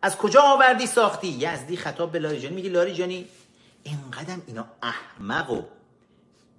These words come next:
فندق مغزن، اگر لاریجانی اینو توی این نامه نمی نوشت، شاید همون در حد چند تا آدم پیزوری، پیطلبیای بسیج حوزه‌های علمیه مثلاً این چیزا رو می‌دیدن و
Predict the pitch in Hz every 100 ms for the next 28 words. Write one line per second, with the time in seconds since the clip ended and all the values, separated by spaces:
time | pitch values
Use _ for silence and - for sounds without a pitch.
0 | _ - 139 135 123 117 110 113 110 -
1 | - 110 127 151 156 - _ _ _ -
2 | 151 151 156 147 143 151 151 151 143 151
3 | 160 147 151 143 139 143 143 151 143 135
4 | 139 139 139 143 135 131 160 190 - -
5 | - _ _ _ _ _ - 302 311 -
6 | 349 339 294 269 262 311 302 320 302 285
7 | 254 277 269 240 220 226 254 208 220 196
8 | 208 190 214 233 220 - - - 185 -
9 | 180 165 214 220 247 269 196 226 220 220
10 | 233 208 208 196 190 233 220 214 196 190
11 | 214 196 202 214 208 185 202 208 226 220
12 | 220 220